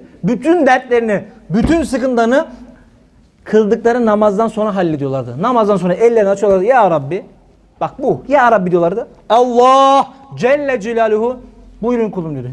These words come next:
"Ne istiyorsunuz?" Niye biliyor musunuz? Onlar denizin üstünde yürüdü be. Gemilerle yirmi dört saatte gidilen yolu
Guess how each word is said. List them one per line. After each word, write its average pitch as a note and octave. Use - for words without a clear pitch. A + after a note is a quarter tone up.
"Ne B3+
istiyorsunuz?" D3
Niye G#3
biliyor A#3+
musunuz? E3+
Onlar F3+
denizin F#3
üstünde F#3
yürüdü D3+
be. A2
Gemilerle A#3+
yirmi G#3
dört C#4+
saatte G#3
gidilen F#3+
yolu B3+